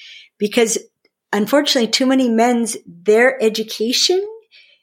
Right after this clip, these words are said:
i-, their sex education is pornography. And she'd tell them outright, most of that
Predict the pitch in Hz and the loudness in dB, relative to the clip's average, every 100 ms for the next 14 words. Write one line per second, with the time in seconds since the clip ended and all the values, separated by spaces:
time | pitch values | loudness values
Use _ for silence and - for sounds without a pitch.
0 | _ _ 240 247 247 240 254 302 302 294 | _ _ 2 4 4 2 2 2 0 -4
1 | 247 - 247 233 214 - 214 254 294 185 | -4 -2 -2 -2 -4 -2 0 2 2 -2
2 | - - - - _ - - _ 220 214 | -6 -12 -14 -20 _ -20 -20 _ -2 0
3 | 285 285 302 285 240 254 240 220 196 240 | 0 0 2 2 2 2 2 2 2 2
4 | 285 - 370 294 240 208 - | 2 0 0 2 2 0 -2